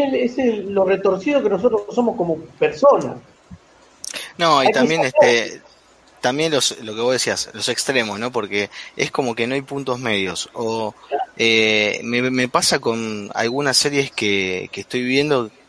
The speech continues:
Speaker 2: que, o te, donde, eh, trata, tratan de, de parejas y vos ves, eh, que el bicho raro en esas, en esas series es, eh, la pareja heterosexual.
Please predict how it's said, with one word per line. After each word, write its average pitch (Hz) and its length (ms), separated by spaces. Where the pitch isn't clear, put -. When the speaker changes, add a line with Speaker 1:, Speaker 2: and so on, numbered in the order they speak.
Speaker 2:
que, 104 440
o 117 580
te, 123 120
donde, 117 320
eh, - 220
trata, 143 320
tratan 135 380
de, 107 320
de 110 140
parejas 143 600
y 123 40
vos 117 180
ves, 107 280
eh, 113 340
que 120 280
el 120 280
bicho 139 680
raro 160 520
en 113 180
esas, 131 320
en 127 80
esas 131 180
series 143 400
es, 127 320
eh, 110 420
la 117 100
pareja 131 520
heterosexual. 110 680